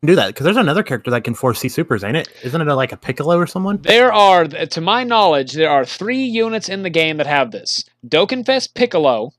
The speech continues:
Speaker 2: Strength, Free to Play, Ginyu Force Jace,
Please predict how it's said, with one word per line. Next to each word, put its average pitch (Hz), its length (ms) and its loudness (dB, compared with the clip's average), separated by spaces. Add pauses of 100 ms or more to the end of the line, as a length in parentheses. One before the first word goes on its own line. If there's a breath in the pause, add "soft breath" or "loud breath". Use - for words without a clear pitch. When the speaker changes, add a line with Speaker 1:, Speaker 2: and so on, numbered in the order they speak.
(840)
Speaker 2:
Strength, - 840 0 (220)
Free 247 300 -2
to 240 80 2
Play, 196 580 2 (260)
Ginyu 220 400 -2
Force 185 340 0
Jace, 135 920 0